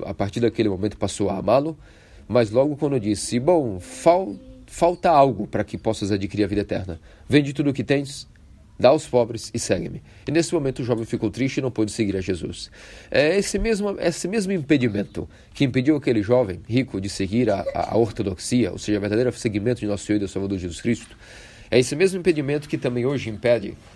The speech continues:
muitos dos nossos familiares, parentes, nossos conhecidos, eh, e até os cristãos ortodoxos que supostamente estão unidos à ortodoxia, de, de fato, abandonarem o mundo e seguirem a Cristo. A primeira resposta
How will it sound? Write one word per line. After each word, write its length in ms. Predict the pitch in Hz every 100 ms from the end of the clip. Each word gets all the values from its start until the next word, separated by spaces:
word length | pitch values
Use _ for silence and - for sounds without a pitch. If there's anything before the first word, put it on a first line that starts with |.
| - -
muitos 180 | 170
dos 80 | 139
nossos 160 | 139 139
familiares, 540 | 127 113 123 123 104
parentes, 360 | - 104 123 -
nossos 180 | 107 107
conhecidos, 640 | 107 101 - 131 90 - - - - - -
eh, 300 | 92 90 - -
e 120 | 127
até 220 | 120 180
os 160 | 170 -
cristãos 360 | 131 - 127
ortodoxos 540 | 104 98 101 117 113 98
que 100 | 117
supostamente 600 | 117 120 110 110 113 110
estão 240 | - 131
unidos 300 | 120 151 120
à 40 | 104
ortodoxia, 640 | 95 98 95 - 127 95 - - - - - -
de, 340 | - 117 127 139 -
de 100 | 110
fato, 440 | - 113 117 - 117
abandonarem 580 | 110 107 104 104 98
o 40 | 90
mundo 320 | 113 151 156
e 80 | 131
seguirem 340 | 117 110 104
a 40 | 104
Cristo. 360 | - 101 - - - -
A 80 |
primeira 220 | 101 160 208
resposta 680 | 170 - 139 151 - 90